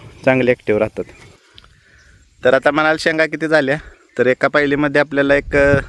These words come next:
सहा पोती शेंगा झालेल्या आहेत. म्हणजे ॲव्हरेज चांगलं उत्पादन निघालेलं आहे. सततचा पाऊस आणि अतिवृष्टी याच्यामुळे थोडं उत्पादन कमी निघालेलं आहे. आता इथून पुढं काय करायचं आहे, ऊसाला या भर लावला आहे, भर लावणार आहे आपण येत्या दोन दिवसात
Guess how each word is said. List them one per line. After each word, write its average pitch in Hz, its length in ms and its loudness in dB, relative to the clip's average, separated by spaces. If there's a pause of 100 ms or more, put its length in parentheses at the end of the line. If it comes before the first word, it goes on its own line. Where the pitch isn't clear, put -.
(200)
सहा 135 120 2
पोती 139 320 -2
शेंगा 139 260 -2
झालेल्या 120 360 0
आहेत. - 220 -8 (380)
म्हणजे 127 580 0
ॲव्हरेज 131 300 2
चांगलं 139 320 0
उत्पादन 135 440 -2
निघालेलं 120 480 -2
आहे. 110 340 -12 (140)
सततचा 123 360 -2
पाऊस 135 320 2
आणि 135 300 0
अतिवृष्टी 131 640 -2 (160)
याच्यामुळे 117 440 -4
थोडं 123 160 2
उत्पादन 127 400 -2
कमी 135 220 -2
निघालेलं 123 420 -2
आहे. - 180 -18 (440)
आता 123 200 0
इथून 151 280 -2
पुढं 160 160 2
काय 165 160 0
करायचं 156 340 2
आहे, 160 80 2 (440)
ऊसाला 147 360 2
या 165 140 4
भर 165 180 0
लावला 160 320 2
आहे, 131 120 4 (160)
भर 135 200 2
लावणार 147 360 2
आहे 127 160 4
आपण 120 420 -2
येत्या 123 240 0
दोन 131 200 2
दिवसात 127 280 0